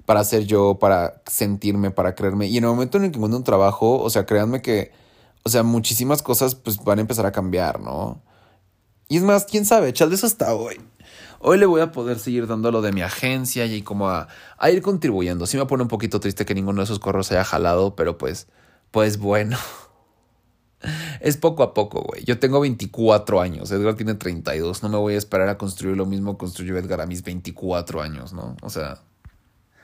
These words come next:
también yo tengo que tenerme muchísima más paciencia, ¿no? Mucha más paciencia a mi persona, a mis, o sea, sí, güey, <laughs> o sea, mucha más paciencia, ¿no? Porque a veces siento que yo me exijo demasiado comparándome con la gente y luego por eso me desespera cuando veo que la gente no se comporta de la misma manera que yo.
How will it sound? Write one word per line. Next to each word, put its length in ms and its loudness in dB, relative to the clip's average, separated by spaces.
también 320 2
yo 120 2
tengo 220 0
que 80 -4
tenerme 320 -4
muchísima 460 -6
más 200 -6
paciencia, 540 -8
¿no? 140 -8
Mucha 320 -4
más 180 -4
paciencia 440 -6
a 40 -6
mi 100 -6
persona, 640 -8
a 40 -14
mis, 240 -10
o 120 -10
sea, 280 -6
sí, 300 -4
güey, 260 0
<laughs> 20 -2
o 60 2
sea, 180 -2
mucha 320 -2
más 200 -2
paciencia, 520 -2
¿no? 140 -4
Porque 240 -6
a 40 2
veces 180 -2
siento 200 -4
que 100 -6
yo 120 -2
me 100 -2
exijo 400 -8
demasiado 720 -6
comparándome 640 0
con 120 -4
la 100 -4
gente 260 -8
y 20 -2
luego 220 -2
por 120 -4
eso 160 -6
me 140 -2
desespera 640 -2
cuando 180 -4
veo 160 -4
que 80 -4
la 100 -2
gente 220 -10
no 60 -6
se 120 -10
comporta 460 -6
de 40 -2
la 60 -4
misma 180 -6
manera 280 -6
que 140 -8
yo. 240 -4